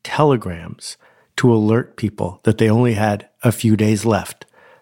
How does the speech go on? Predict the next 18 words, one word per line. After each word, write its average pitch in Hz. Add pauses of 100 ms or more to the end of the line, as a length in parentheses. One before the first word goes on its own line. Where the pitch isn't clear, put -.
to 120
buy 98
the 98
nineteen 98
oh 95
three 95
edition. 92 (760)
So 175
the 175
Encyclopedia 175
Britannica 143
comes 123
along 117
just 120
as 107
the 120
United 110
States 113